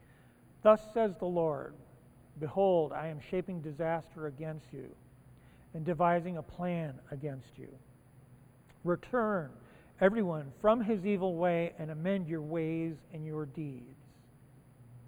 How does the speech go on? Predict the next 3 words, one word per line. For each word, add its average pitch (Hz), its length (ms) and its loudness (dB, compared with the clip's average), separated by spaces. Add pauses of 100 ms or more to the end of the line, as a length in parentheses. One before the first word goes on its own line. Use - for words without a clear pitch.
(840)
But 175 160 0
they 208 380 6 (280)
say, 151 460 2